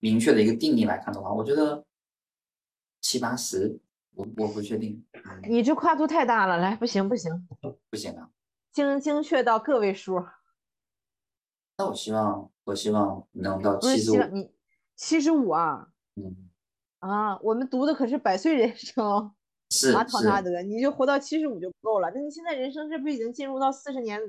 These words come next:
Speaker 2: 的倒计时了吗？
Speaker 1: 哦，是啊。我现在就感觉，
Speaker 2: <laughs>
Speaker 1: 对，我现在其实说实话，有的时候在，哎呀，工作当中我其实也是这种，这种想法。
Speaker 2: 哎呦，你这看来不是我客户啊。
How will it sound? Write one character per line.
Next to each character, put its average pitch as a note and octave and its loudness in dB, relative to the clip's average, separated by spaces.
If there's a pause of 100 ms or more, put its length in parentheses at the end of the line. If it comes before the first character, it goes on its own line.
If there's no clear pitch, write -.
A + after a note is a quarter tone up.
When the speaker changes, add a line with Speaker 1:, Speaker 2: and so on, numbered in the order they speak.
(260)
Speaker 2:
的 B3 -2
倒 B3+ 0
计 B3 -4
时 D#3+ -12
了 F#3+ -6
吗？ F3 -10 (320)
Speaker 1:
哦， - 0
是 - 2
啊。 - 0 (680)
我 B2+ 6
现 E3 2
在 F3 4
就 D#3 2
感 - 2
觉， F#2+ -2 (260)
Speaker 2:
<laughs> - -14
Speaker 1:
对， G2 6
我 G#2 6
现 C#3+ 0
在 D4+ 4
其 C3 2
实 B2+ 2
说 B2 2
实 - -2
话， - -10
有 G#2 -2
的 A2 -2
时 A#2+ -4
候 A#2 4 (140)
在， G#2+ 2 (1600)
哎 A2 2
呀， - -2 (380)
工 B2 4
作 B2 8
当 A2 6
中 G#2+ 6
我 G2 6
其 - 0
实 G2+ 0
也 G2 4
是 F#2 0
这 A2 6
种， - 4
这 A2+ 6
种 A2 0
想 - 0
法。 - 0 (1120)
Speaker 2:
哎 F#3 -14
呦， E3 -8
你 F3 -12
这 G#3+ -12
看 B3+ -10
来 G#3+ -6
不 G#3 -14
是 B3 -10
我 G#3 -2
客 A3+ -12
户 A#3+ -8
啊。 F3+ -6